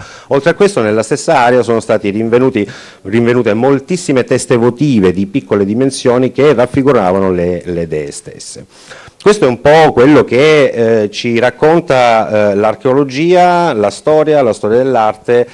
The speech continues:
e, e che testimonia questo culto, eh, calabro. Oltre a questo, mm, mi sono incuriosito nel percorso che mi ha portato poi alla realizzazione della, della, del bozzetto, spero che si sblocchi così ve lo faccio vedere questo bozzetto, ehm,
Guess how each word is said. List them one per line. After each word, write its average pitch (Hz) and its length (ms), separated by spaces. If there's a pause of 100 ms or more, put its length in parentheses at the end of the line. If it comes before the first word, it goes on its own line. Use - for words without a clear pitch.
(200)
e, 120 420
e 110 160
che 120 160
testimonia 139 680
questo 110 300
culto, 98 1000
eh, 87 40
calabro. 78 600 (420)
Oltre 202 260
a 190 60
questo, 196 500 (100)
mm, 127 340
mi 127 120
sono 175 200
incuriosito 156 680
nel 104 200
percorso 113 520
che 98 80
mi 107 120
ha 110 40
portato 123 380
poi 143 140
alla 104 140
realizzazione 98 760
della, 92 420 (280)
della, 87 600
del 98 140
bozzetto, 101 540
spero 123 320
che 101 80
si 104 140
sblocchi 110 420
così 101 180
ve 101 80
lo 95 100
faccio 101 280
vedere 101 240
questo 87 200
bozzetto, 127 540 (420)
ehm, 110 1300